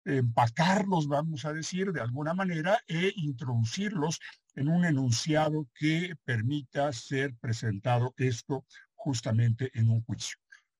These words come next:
Encontramos actualmente en el, la legislación y la jurisprudencia mexicana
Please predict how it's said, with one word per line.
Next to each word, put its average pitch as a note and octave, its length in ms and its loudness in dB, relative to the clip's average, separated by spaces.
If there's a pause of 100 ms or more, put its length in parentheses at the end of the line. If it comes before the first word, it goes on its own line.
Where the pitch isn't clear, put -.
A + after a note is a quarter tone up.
(220)
Encontramos F#3+ 840 -2
actualmente E3 720 0
en D3 160 0
el, A2+ 520 0
la G#2+ 120 -2
legislación A#2 840 -4
y D#3 40 -6
la B2+ 140 -4
jurisprudencia C3 680 -4
mexicana D#3+ 600 -2